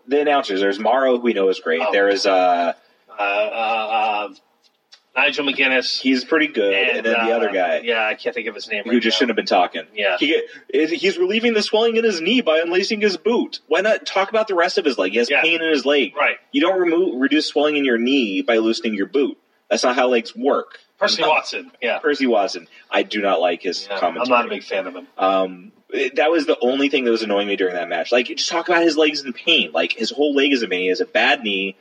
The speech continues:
Speaker 1: Like, I've had physical problems. Like, if you have a bad knee, your ankle's gonna hurt too. You, your whole leg is getting beat up. Like, you're just trying to relieve the pain. What are you gonna do? Take your knee brace off during
Speaker 2: Right.
Speaker 1: a match? No, you're
Speaker 2: No.
Speaker 1: relieving what you can relieve.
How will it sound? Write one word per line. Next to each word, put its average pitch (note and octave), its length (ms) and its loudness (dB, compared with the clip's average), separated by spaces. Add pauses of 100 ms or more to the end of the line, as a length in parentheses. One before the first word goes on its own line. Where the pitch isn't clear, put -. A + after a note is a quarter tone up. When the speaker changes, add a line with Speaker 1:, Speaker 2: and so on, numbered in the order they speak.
(180)
Speaker 1:
Like, A#2 240 0 (480)
I've - 260 2
had - 240 0
physical D#3+ 320 0
problems. D#3 520 0
Like, B2+ 240 0
if A#2 180 0
you C3 100 2
have C3+ 160 2
a C#3+ 60 4
bad C#3+ 240 2
knee, D#3 320 -2 (300)
your - 140 2
ankle's B2 340 0
gonna G#2+ 200 0
hurt G2+ 240 0
too. F2 220 -2 (340)
You, G2+ 140 -6
your A2+ 220 0
whole C3 180 2
leg C3+ 140 4
is C3+ 100 -2
getting A#2+ 220 0
beat A2+ 160 2
up. C3 200 2
Like, - 180 0
you're G#2 80 -2
just G#2 160 -4
trying A2+ 200 0
to A2+ 60 2
relieve G#2+ 260 2
the F#2+ 60 0
pain. A2 260 -4
What A#2 100 0
are A2 40 -2
you A2 60 -2
gonna A#2 160 2
do? G#2+ 120 0
Take G2 200 -4
your F2 100 -8
knee - 140 -6
brace D#3 300 0
off - 200 0
during G#3 140 0
Speaker 2:
Right. C#3+ 140 2
Speaker 1:
a - 40 4
match? - 140 -4
No, F#3+ 200 0
you're - 140 -2
Speaker 2:
No. - 100 0
Speaker 1:
relieving B2+ 320 2
what A#2+ 180 0
you - 60 -8
can A2 120 -10
relieve. A2+ 360 -2